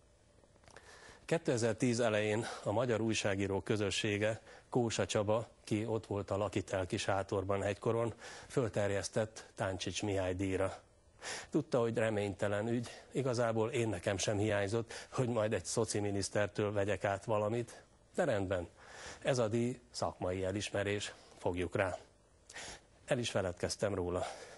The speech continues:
Persze, hogy nem kaptam meg. Csabától nemrég hallottam, miért. A szocik nem tudták volna megfúrni a Táncsics díjamat,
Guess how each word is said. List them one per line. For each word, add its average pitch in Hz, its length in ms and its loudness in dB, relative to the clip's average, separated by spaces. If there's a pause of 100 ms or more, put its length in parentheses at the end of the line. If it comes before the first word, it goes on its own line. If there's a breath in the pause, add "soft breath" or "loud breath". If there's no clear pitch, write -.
(320 loud breath)
Persze, 110 260 0
hogy 101 100 0
nem 95 100 -2
kaptam 98 380 -2
meg. 92 300 -6 (540 loud breath)
Csabától 113 680 0
nemrég 95 380 -2
hallottam, 104 480 0
miért. 90 540 -4 (340)
A 107 40 0
szocik 135 440 0 (220 loud breath)
nem 127 160 0
tudták 101 380 0
volna 101 260 2
megfúrni 107 680 0
a - 120 -20
Táncsics 104 420 0
díjamat, 117 460 0